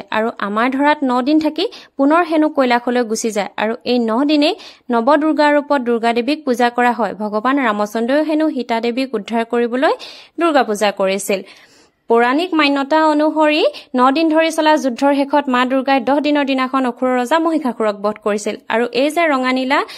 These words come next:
ৰামধেনু ৰঙী পকোৱা খাৰুবোৰ দেখি মানুহৰ সমাগমৰ পৰা মনটো একেবাৰে হৈ হ'বলৈ উৰা মাৰিলে। পুনৰ আহিলো আকৌ দেই মানুহৰ সমাগমৰ মাজলৈ। আৰু এয়া মহালয় আমি খোজকাঢ়ি,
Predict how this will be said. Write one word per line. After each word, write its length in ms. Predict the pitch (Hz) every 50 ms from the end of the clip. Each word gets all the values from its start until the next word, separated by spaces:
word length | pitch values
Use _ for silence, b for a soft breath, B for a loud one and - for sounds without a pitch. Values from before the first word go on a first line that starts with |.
| B B B B -
ৰামধেনু 360 | 240 240 254 254 254 277 277 285
ৰঙী 200 | 285 285 285 302
পকোৱা 320 | 311 302 220 220 - 240 247
খাৰুবোৰ 360 | 247 - 254 247 233 262 269
দেখি 260 | 247 254 254 - 294 302
মানুহৰ 400 | 277 240 214 226 220 247 262 262
সমাগমৰ 540 | 254 247 226 220 220 220 220 233 233 240 240
পৰা 180 | 240 285 302
মনটো 320 | 294 269 240 233 226 220 269
একেবাৰে 320 | 277 277 - 381 392 427 415
হৈ 200 | - - 262 262
হ'বলৈ 280 | 269 262 220 226 214 208
উৰা 200 | 202 196 196 196
মাৰিলে। 320 | 196 196 190 190 190 190 B B B B B B _ -
পুনৰ 300 | 220 214 214 226 262 302
আহিলো 280 | 330 330 302 330 302 302
আকৌ 200 | 302 302 302 302
দেই 180 | 302 359 359 277
মানুহৰ 400 | 226 208 208 220 214 214 233 233 233 -
সমাগমৰ 440 | 226 202 190 180 185 190 185 190
মাজলৈ। 420 | 190 190 185 185 214 240 294 415 480 - - -
আৰু 200 | 220 208 202 - - -
এয়া 180 | 220 220 226
মহালয় 480 | 233 226 220 208 226 220 226 233 240 247
আমি 180 | 247 247 269 277
খোজকাঢ়ি, 540 | 269 277 - 226 226 - - 247 240 277 381